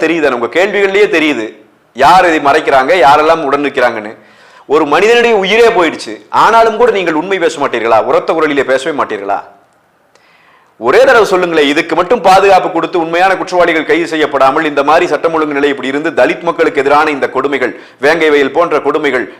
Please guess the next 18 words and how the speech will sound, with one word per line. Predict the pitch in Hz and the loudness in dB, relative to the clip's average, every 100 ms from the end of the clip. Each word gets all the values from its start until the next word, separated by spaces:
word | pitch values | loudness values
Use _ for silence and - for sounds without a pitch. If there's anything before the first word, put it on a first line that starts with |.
| _ | _
தொடர்ந்து | 147 165 196 208 | 0 2 2 0
நடக்கும் | 170 147 165 160 | 0 0 0 -4
என்று | 131 127 | -8 -8
சொன்னால், | 120 113 98 123 | -2 -2 -2 -2
ஆம்ஸ்ட்ராங் | 170 185 175 165 | -2 0 0 0
அவர்களினுடைய | 147 147 135 - | -2 -2 -2 0
படுகொலை | 135 156 151 | 0 0 0
போன்ற | 147 185 180 | 0 -2 -2
நிகழ்வுகள் | 151 151 156 147 131 | -2 -2 -2 -2 -2
தொடர்ந்து | 156 165 | -2 -2
நடக்கும் | 139 156 151 | -2 -2 -6
என்று | 135 123 | -8 -6
சொன்னால், | 120 110 - - - | -2 -2 -4 -20 -12
இதற்கு | 131 143 147 131 | -4 -2 -4 -4
பொறுப்பாக | 151 185 190 196 180 170 | 0 0 2 2 2 0
இருக்கிற | 151 165 156 | -2 -4 0
இந்த | 131 | 0
அமைச்சர், | 156 156 143 | 0 -2 -4